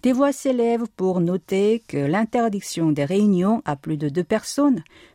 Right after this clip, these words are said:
multiplie des occasions qui échappent aux mesures de prévention. Car il arrive souvent que les gens qui se sont rassemblés à midi boivent en déjeunant.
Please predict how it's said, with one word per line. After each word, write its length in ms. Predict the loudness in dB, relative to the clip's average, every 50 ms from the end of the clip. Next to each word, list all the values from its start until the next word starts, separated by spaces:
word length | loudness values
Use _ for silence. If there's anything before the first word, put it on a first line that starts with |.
| 0
multiplie 500 | 2 2 2 2 0 -4 0 0 0 2
des 200 | 2 2 0 2
occasions 720 | 0 0 0 0 -2 -2 -2 -4 -4 -2 0 2 2 2 2 0 _ _ _ -10
qui 100 | -8 -4 -2
échappent 460 | 0 0 0 0 0 0 -2 -2 -4 -4 -4
aux 120 | -2 0
mesures 400 | 0 2 0 0 2 0 0 0
de 80 | 0 -4
prévention. 600 | -4 -2 -2 0 0 0 -2 -4 -8 -12 -14 -14 -16 -18 _ _ _ -20 -20 _ _ _ _ _ _
Car 260 | -6 -4 -2 -2 -2 -2
il 160 | -2 0 0
arrive 320 | 0 0 0 0 -2 -2
souvent 480 | -4 -4 -4 -2 0 0 0 2 0 -2 -4 -8 -16 -20 -20 -12 -4
que 80 | 0
les 120 | 0 0 2
gens 320 | 2 2 2 2 0 -2 -4 -6 _ _ _ _
qui 80 | -6 -6
se 100 | -6 -6
sont 160 | -4 -2 -2 0
rassemblés 540 | 0 -2 -2 -2 -4 -4 -2 0 0 -2 0
à 120 | 0 0
midi 520 | 0 0 0 -2 -2 0 2 2 2 2 0 -4 -16 _ _
boivent 540 | -6 -2 0 0 2 2 2 0 0 -2 -4 -4
en 100 | -2 0
déjeunant. 480 | 2 2 2 2 0 -2 -4 -6 -8 -12